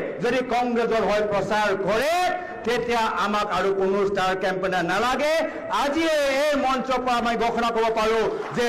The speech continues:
যোৰহাট আমি জিকিবলৈ গৈ আছো। যোৰহাট আমি জিকিলোৱে। যিদিনা প্ৰাৰ্থী তালিকা ঘোষণা কৰা গ'ল, সেইদিনাই যোৰহাটৰ ভিতৰত মৰম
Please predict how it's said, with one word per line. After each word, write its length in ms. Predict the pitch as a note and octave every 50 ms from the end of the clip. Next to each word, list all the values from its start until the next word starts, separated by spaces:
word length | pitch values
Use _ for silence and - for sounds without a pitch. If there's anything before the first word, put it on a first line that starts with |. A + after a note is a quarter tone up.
| A3 - -
যোৰহাট 380 | G#3+ F#3 A#3+ G#3+ G3 G#3+ G#3+ G#3+ G3+
আমি 120 | G3 G3+ F#3+ F3
জিকিবলৈ 400 | E3 - F#3+ F#3 E3+ E3 E3 D#3+ C#3+
গৈ 120 | D3 D3 C3+ C3
আছো। 180 | - - - - - - - - - - - - - - - - - - - - - - - - - - - - -
যোৰহাট 380 | A#3 C4+ D4+ D4+ D4 D#4 D#4 D#4 D4
আমি 140 | D4 D4 D#4 C#4+ D#4
জিকিলোৱে। 500 | D4 C#4+ D4+ F4+ F4 F4 F4 E4+ D#4+ C#4+ A3+ - - - - - - - - D#5 D#5 D#5 C#5+ B4+ A#4+ - - - - - - G#4+ G#4 - - - - - - - - - - - - - - - - - - C#4 C#4+ - - - - - - - A2+
যিদিনা 560 | E3 B3+ C#4+ D4+ C#4+ - B3 B3+ C4 C4+ C4+ C4+ B3 A3 - - - - - - - - - - - - - - A3 G#3+ - A3 - - - - - - - - - - - - - - - - - - -
প্ৰাৰ্থী 360 | A3+ A#3+ B3+ A#3+ - A#3 B3+ B3+ B3
তালিকা 320 | A#3 A3+ A#3 A#3+ A#3 A#3+ A#3 A3+ F#3 G3
ঘোষণা 340 | G3+ G3+ G#3 A#3+ A3+ A3 A3+ A3
কৰা 180 | A3 G#3 G#3+ G#3 F#3 F3
গ'ল, 320 | A3 A#3+ C4 C#4 D4 D4+ C#4+ C#4+ - - - - - - - - - -
সেইদিনাই 840 | F3 C4+ C#4+ C#4 C4+ B3 A#3 B3+ C4+ C#4 D4 D4+ D4+ D4 C#4+ C#4 B3 G#3+ - - - - - - - - - A2+ C3
যোৰহাটৰ 580 | A#3 C4 C#4+ C#4 B3 C4 C4+ C4 C4 C4+ C4+ B3+ A3
ভিতৰত 500 | C4+ C4 B3+ C#4 C#4+ D4 D4 C#4+ C4+ C4 C4+ - - - - - B2 C#3 E3
মৰম 380 | A3 C4 C#4+ D4+ D4+ D4 C#4+